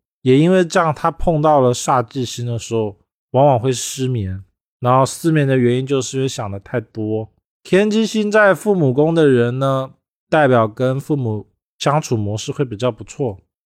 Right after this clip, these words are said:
不过也代表了父母会比当事人聪明。不过聪明归聪明，当事人跟父母的关系会像朋友一样，父母呢也会比较容易走动，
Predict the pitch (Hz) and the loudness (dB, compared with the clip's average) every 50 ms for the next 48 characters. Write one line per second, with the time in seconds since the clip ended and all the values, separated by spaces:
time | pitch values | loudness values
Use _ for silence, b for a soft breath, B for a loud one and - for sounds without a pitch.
0 | _ - 131 143 175 180 165 139 123 113 170 160 147 131 123 113 113 117 117 - | _ -2 2 4 6 6 6 4 4 4 2 2 2 4 2 2 2 0 -2 -2
1 | - 160 151 139 120 107 104 139 135 123 113 104 98 - 127 131 135 135 - - | -2 -2 -2 0 -2 -2 -2 -2 -4 -4 -6 -8 -4 -2 -2 -2 -2 -4 -6 -4
2 | 131 117 110 113 113 - - - 127 127 123 123 113 101 95 90 _ _ _ _ | -4 -4 -4 -6 -8 -12 -14 -10 -8 -8 -6 -6 -6 -8 -10 -12 _ _ _ _
3 | _ _ _ - 151 190 214 196 165 - - - 214 226 214 196 185 175 185 185 | _ _ _ -4 0 2 2 2 2 0 -2 -2 0 2 2 2 2 4 4 2
4 | 175 - - 180 175 170 156 139 131 131 - 165 170 175 180 - - 180 156 143 | 2 0 -2 -2 -2 0 -2 -2 -4 -2 -2 0 0 0 -2 -2 0 0 2 2
5 | 143 143 147 160 156 156 160 - _ _ _ _ - - 190 196 156 127 117 107 | 0 0 0 0 0 -2 -4 -10 _ _ _ _ -8 -4 -2 0 2 2 0 0
6 | 107 113 113 110 - 139 143 143 135 - 139 123 131 143 131 131 143 131 120 - | 0 -2 0 0 2 2 2 0 -2 -4 -6 -4 -2 -2 -2 0 -2 -4 -4 -6
7 | - - 117 113 135 147 139 120 107 95 95 107 107 101 95 104 _ _ _ _ | -8 -10 -8 -6 -2 -2 0 0 -2 -4 -6 -8 -8 -8 -10 -14 _ _ _ _
8 | _ _ _ - 214 202 180 160 139 127 127 127 127 123 117 117 104 143 147 131 | _ _ _ 0 0 2 2 2 2 2 2 0 0 0 -2 -2 0 0 0 0
9 | 120 - 107 113 127 127 127 120 - _ _ _ _ _ _ _ _ - 113 120 | -2 -4 -2 0 0 0 0 -2 -4 _ _ _ _ _ _ _ _ -4 -2 0
10 | 131 131 127 123 - 123 101 92 98 127 127 113 101 | 0 -2 -2 -4 -4 -4 -4 -2 -2 -2 -2 -2 -4